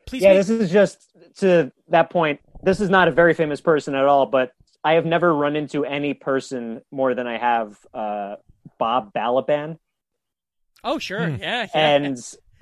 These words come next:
Speaker 2: the first time I met him, and it's never really even really been on purpose. Always just sorta, 'cause
Speaker 1: Yeah.
Speaker 2: and, like, my job before everything closed down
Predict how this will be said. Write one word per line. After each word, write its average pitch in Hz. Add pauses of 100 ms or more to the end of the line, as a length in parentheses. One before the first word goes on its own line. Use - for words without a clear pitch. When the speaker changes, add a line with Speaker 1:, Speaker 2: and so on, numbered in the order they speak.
(280)
Speaker 2:
the 156
first 196
time 190
I 165
met 147
him, 139 (680)
and 185
it's 180
never 285
really 285
even 202
really 196
been 165
on 131
purpose. 143
Always 196
just 180
sorta, 156
'cause 185
Speaker 1:
Yeah. 156 (120)
Speaker 2:
and, 170
like, 170
my 175
job 165
before 139
everything 131
closed 131
down 127